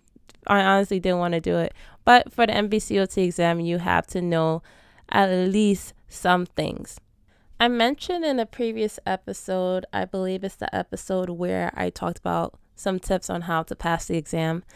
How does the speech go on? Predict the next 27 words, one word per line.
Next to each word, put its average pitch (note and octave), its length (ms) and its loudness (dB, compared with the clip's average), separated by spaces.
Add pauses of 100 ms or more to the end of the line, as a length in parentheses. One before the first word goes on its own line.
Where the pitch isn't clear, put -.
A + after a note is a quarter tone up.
(340)
And F3+ 200 0
one F#3+ 200 4
mistake F#3+ 400 0
that F3+ 140 2
a - 20 0
lot F3 200 2
of F#3 60 -2
people F3+ 440 -4 (120)
do F#3 460 2 (440)
is G3+ 680 2 (240)
they G3 160 2
study F#3+ 640 2 (300)
a F#3 100 4
lot E3 400 2
of F3 120 0
pediatric E3+ 600 0
stuff F#3+ 340 0 (120)
and F3 200 0
they E3+ 120 0
don't E3+ 220 0
have F3 180 -2
enough E3 340 -4
time D#3+ 400 -4 (220)
studying E3 420 0
other D#3 260 -2
things. - 480 -6 (280)
So F3+ 600 4